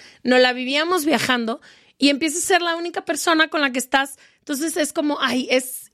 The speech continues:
estoy solo platicando", y te empiezas a clavar y te empie-, y luego digo, "Puta, entonces, ¿qué me falta?". El título es, tenido situaciones mucho más íntimas con él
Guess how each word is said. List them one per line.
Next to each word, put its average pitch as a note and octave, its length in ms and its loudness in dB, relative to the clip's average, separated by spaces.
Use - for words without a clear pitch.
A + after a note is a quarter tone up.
estoy - 240 2
solo F4+ 240 4
platicando", C#4 680 0
y A3 100 -6
te G#3 100 -6
empiezas G#3+ 380 0
a D#4+ 80 6
clavar D4+ 480 0
y A#3 80 -12
te A#3 100 -10
empie-, - 140 -14
y C#4+ 120 6
luego D#4+ 220 6
digo, F4 400 0
"Puta, - 320 -6
entonces, C4+ 280 0
¿qué F4 100 2
me E4+ 120 4
falta?". D#4 320 2
El A#3+ 160 0
título E4+ 480 2
es, C4+ 280 0
tenido D4+ 340 -2
situaciones B3 480 -2
mucho D4 320 2
más E4 200 2
íntimas D4 480 2
con A#3+ 180 2
él B3+ 200 2